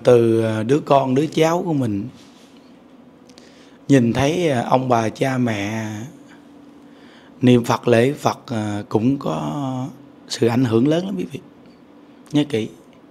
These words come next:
À, từ khi mình, à, biết tu tập, từ cái tính tình của mình, thí dụ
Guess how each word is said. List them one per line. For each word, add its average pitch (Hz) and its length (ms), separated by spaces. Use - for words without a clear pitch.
À, 113 400
từ 117 160
khi 131 220
mình, 110 380
à, 110 340
biết 165 180
tu 139 180
tập, 127 340
từ 117 180
cái 151 180
tính 190 360
tình 117 360
của 135 80
mình, 107 280
thí 139 100
dụ 110 200